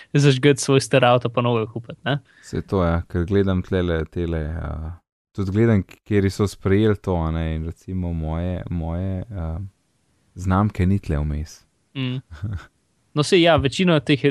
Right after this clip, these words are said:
Speaker 1: recimo temu, evropskih proizvajalcev ni, ne.
Speaker 2: Mhm.
Speaker 1: Razen, ne vem, Volvo. Eh, to, no,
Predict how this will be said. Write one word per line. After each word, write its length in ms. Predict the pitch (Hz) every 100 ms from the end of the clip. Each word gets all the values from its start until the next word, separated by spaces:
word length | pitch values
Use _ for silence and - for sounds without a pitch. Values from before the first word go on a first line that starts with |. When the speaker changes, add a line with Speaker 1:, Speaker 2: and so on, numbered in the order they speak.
| 123 113
Speaker 1:
recimo 360 | 135 143 -
temu, 220 | 147 143 135
evropskih 500 | 123 135 127 - -
proizvajalcev 640 | 127 123 123 117 120 -
ni, 160 | 117 113
ne. 220 | 113 113 _ _ _ _ _ _ _ -
Speaker 2:
Mhm. 80 | 98
Speaker 1:
Razen, 300 | 110 107 120
ne 80 | 120
vem, 140 | 113
Volvo. 400 | 117 113 110 113 - _ _ _ _ - - _
Eh, 960 | - 123 120 113 - 52 50 - - 64 - _
to, 220 | -
no, 100 | 185